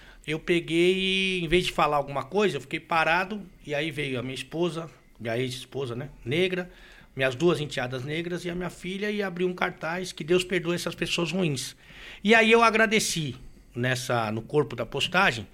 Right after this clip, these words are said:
todo mundo que me ajudou, que me apoiou. É, ex-jogadores, porque nenhum, nenhum colega meu foi me defender. Colegas que me conheciam. "Ó,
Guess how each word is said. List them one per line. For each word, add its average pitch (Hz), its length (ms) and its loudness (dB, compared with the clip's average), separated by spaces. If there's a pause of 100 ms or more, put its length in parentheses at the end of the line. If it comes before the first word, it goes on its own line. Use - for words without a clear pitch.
(360)
todo 262 240 6
mundo 247 300 6
que 247 260 2
me 226 180 4
ajudou, 220 480 4 (280)
que 143 100 -6
me 151 80 2
apoiou. 175 500 4 (680)
É, 110 320 -2
ex-jogadores, 170 800 2
porque 139 260 -2
nenhum, 180 680 6 (200)
nenhum 165 300 2
colega 165 460 8
meu 143 340 4 (120)
foi 160 160 2
me 165 80 0
defender. 127 520 -4 (520)
Colegas 117 300 2
que - 80 -8
me 175 80 -2
conheciam. 180 600 2 (260)
"Ó, 120 280 0